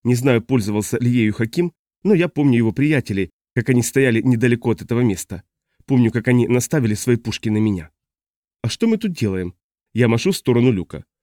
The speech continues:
У меня воображение разыгралось, или посередине он действительно стал ярче.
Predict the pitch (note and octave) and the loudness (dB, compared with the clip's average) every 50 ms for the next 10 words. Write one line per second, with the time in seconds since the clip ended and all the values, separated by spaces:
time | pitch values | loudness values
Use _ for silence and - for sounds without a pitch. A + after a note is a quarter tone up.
0 | _ _ _ - A#2 B2 B2 A#2+ A#2 - A2+ B2 A#2 G#2 A2 A2 C3 E3+ E3+ D#3+ | _ _ _ 0 4 4 4 4 2 0 0 0 0 0 0 0 0 0 0 2
1 | D3 D3 C3 C#3 B2 B2+ C#3 C3+ B2+ A#2+ - - _ _ _ _ _ - A#2+ B2 | 0 0 -2 -2 -4 -2 0 0 0 0 -2 -10 _ _ _ _ _ -2 0 0
2 | B2+ - C3 B2 - C#3 B2 A#2+ C3 - C#3+ A#2 - B2+ B2+ - B2 A#2 C3 B2+ | 2 0 -2 -2 0 0 0 0 2 2 2 2 4 2 0 0 0 -4 -4 -2
3 | - E3 D#3 - C3 A2+ A2 - - B2+ C3 C#3 B2+ G2 E2 - - - - - | -2 -6 -2 0 0 0 0 -2 -2 -2 -2 -2 -2 -4 -8 -10 -14 -14 -16 -16